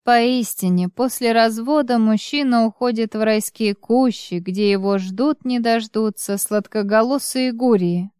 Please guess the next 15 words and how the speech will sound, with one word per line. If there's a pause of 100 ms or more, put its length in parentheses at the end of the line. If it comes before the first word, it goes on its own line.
А
женщина,
как
бы
хороша
она
ни
была, (140)
в
никуда, (260)
где
за
радость
случайный
роман,